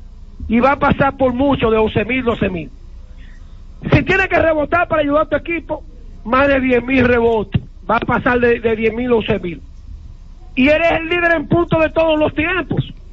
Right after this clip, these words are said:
Los que la metían, no la pasaban. Pregunten la historia de, del Rubio de Oro, un, el mejor jugador ofensivo que vio nuestra generación.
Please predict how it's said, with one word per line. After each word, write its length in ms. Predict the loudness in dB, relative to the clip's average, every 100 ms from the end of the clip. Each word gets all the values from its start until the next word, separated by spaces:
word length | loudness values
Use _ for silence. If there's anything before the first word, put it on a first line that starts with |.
| -18 -18 -18 -18 -16 -18 -6
Los 340 | 2 4 4 2
que 140 | 0
la 160 | 2 2
metían, 680 | 0 0 2 4 2 -2 -8 -18 -20 -18 -18 -12
no 200 | 0 4
la 120 | 4 2
pasaban. 500 | 2 2 2 0 -4 -10 -8
Pregunten 500 | 2 2 2 -2 0
la 120 | 2 2
historia 400 | 2 0 2 2
de, 240 | 0 -2 -14 -20 -2
del 200 | 0 2
Rubio 440 | 0 0 2 2 4
de 100 | 2
Oro, 540 | 2 2 2 0 -4 -12 -18 -18 -18 -18 -18 -18 -18 -18 -18 -18 -18 -18 -18 -18 -6
un, 280 | 2 2 2
el 160 | 0 -2
mejor 280 | 2 4 4
jugador 360 | 4 4 2
ofensivo 540 | 2 0 -2 -2 0 2
que 100 | 2
vio 140 | 2
nuestra 260 | 0 0 0
generación. 680 | 0 2 0 0 0 -2